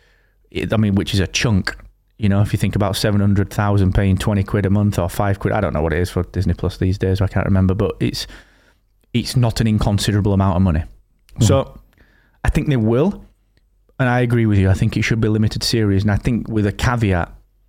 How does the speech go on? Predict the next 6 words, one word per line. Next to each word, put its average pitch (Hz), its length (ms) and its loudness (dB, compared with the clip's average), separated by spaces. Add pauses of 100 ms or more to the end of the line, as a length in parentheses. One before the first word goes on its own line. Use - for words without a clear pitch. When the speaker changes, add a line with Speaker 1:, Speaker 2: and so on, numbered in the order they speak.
(2500)
Speaker 1:
don't 135 320 2
bring 120 180 2
Vader 98 280 0
back 95 360 -4 (840)
in 101 180 2
this. - 340 -2